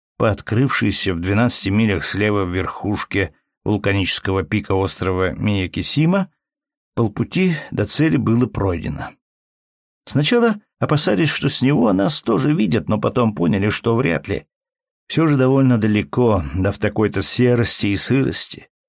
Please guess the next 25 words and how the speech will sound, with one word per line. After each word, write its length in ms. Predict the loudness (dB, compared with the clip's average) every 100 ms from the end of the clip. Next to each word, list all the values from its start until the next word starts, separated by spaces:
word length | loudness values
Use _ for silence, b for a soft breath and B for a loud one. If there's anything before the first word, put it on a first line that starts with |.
| -6
постоянно 600 | -4 0 0 2 2 0
перемешиваемой 1040 | 0 2 2 2 2 0 2 2 2 2
волнами 640 | 2 0 0 0 0 0 0
и 60 |
ветром, 560 | 0 0 -2 -2 -2 -4 b b
что 180 | -10 -8
тянуло 440 | 0 2 4 4 2
над 200 | 0 0
водой. 500 | -2 -2 -4 -6 -16 _ _ _ _ _ _ _ -4
Приняли 640 | 0 2 4 4 4 4 2
на 140 | 2
два 220 | 2 2 2
румба 360 | 2 0 0
влево 500 | 2 2 4 4 0
и 280 | 0 0 0
начали 420 | 0 0 -2 -4
перестроение 800 | -2 -2 -2 -2 0 2 2 2
в 80 | 2
ночной 420 | 0 0 0 0 0
ордер, 600 | 0 2 -2 -8 -10 -14 _ _
вполне 400 | -6 -2 0 2
ожидаемо 600 | 0 0 2 2 4 2 2
затянувшееся 1160 | 0 0 0 -2 -2 0 0 0 0 0 0
до 160 | -2 -4
темноты. 720 | -2 0 0 -2 -6 -8 -10